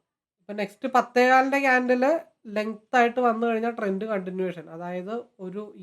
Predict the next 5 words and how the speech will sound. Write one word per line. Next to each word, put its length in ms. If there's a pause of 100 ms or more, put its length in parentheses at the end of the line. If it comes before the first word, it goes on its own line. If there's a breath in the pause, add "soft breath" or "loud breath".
(140)
എം 80 (280)
പാറ്റേൺ. 440 (2750)
ഇരുന്നൂറ്റി 360 (100)
പന്ത്രണ്ട് 380
ആയിട്ടുണ്ട്. 460